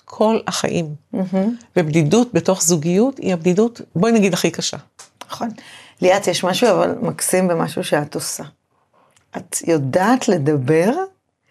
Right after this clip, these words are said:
Speaker 2: עם נשים אחרות שהן בבדידות. זאת אומנות שלך. איך את, אה, מזהה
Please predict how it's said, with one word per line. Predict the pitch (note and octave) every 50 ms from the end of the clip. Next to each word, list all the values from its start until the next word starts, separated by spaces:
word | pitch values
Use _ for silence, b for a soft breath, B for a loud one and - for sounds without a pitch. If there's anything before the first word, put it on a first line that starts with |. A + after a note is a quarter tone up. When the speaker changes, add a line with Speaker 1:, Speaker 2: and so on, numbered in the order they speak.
| b b b b b b b b
Speaker 2:
עם | - F#3 F3
נשים | E3 E3+ E3+ E3 - - G#3+ A3 A3+
אחרות | A3+ A3+ - F3+ E3 D#3 D#3 E3+ F#3+ A#3+ C4 - - - -
שהן | - - - E3+ E3+ F3+ E3 D#3+
בבדידות. | C#3+ D#3+ C#3+ C#3+ C#3+ F3+ E3 D#3 D3 E3 E3 D#3+ - _ - - - - _ _ _ -
זאת | - C#3 D3+ F#3 F#3 -
אומנות | - - F2 F2 - - - -
שלך. | - - - - - - - - - - _ _ _ _ _ _ _ _
איך | A3+ A3 - -
את, | C#4 C#4 - _ - - - _ _ _ -
אה, | G3 F#3 F3 - - E3+ E3 - -
מזהה | F#3 F3 E3+ C#3+ C3 E3 F3+ F3+ D#3 G3 F#3